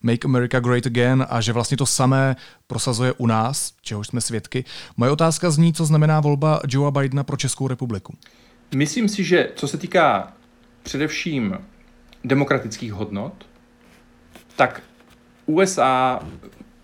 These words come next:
Speaker 2: už nebudou vysloveně, nechci říct prosmích, ale nebudeme se možná tolik obávat o to,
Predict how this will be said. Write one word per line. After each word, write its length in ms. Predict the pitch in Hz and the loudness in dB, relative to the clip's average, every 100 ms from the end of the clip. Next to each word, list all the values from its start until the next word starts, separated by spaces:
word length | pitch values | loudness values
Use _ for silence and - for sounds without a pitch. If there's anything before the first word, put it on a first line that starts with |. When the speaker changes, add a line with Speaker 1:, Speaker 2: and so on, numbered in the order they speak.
| - - _ _ - _ _ - | -20 -20 _ _ -20 _ _ -4
Speaker 2:
už 260 | 156 - 135 | -2 -2 0
nebudou 600 | 135 135 139 143 135 117 | 2 4 4 6 6 4
vysloveně, 1040 | 117 - 135 127 127 120 117 113 110 113 - - - - - - - - - - - | -2 -2 -2 0 0 0 0 0 -2 -6 -16 -20 -20 -20 -20 -20 -20 -20 -20 -20 -10
nechci 220 | 131 113 156 | -8 -6 -6
říct 180 | 156 | -8
prosmích, 800 | - - 104 - - 101 101 - - - - - - - | -4 -4 -2 -6 -6 -6 -8 -14 -20 -20 -20 -20 -10 0
ale 680 | 127 123 120 120 117 117 113 | 4 6 6 6 6 4 0
nebudeme 520 | 131 123 127 147 165 | -2 0 2 2 0
se 120 | 160 151 | 0 -2
možná 340 | 139 147 139 | 0 2 0
tolik 320 | - 139 135 | 2 0 0
obávat 540 | - 123 127 123 123 - | -2 2 4 4 2 -2
o 60 | |
to, 640 | 110 - 123 120 113 117 | -8 -2 0 2 2 0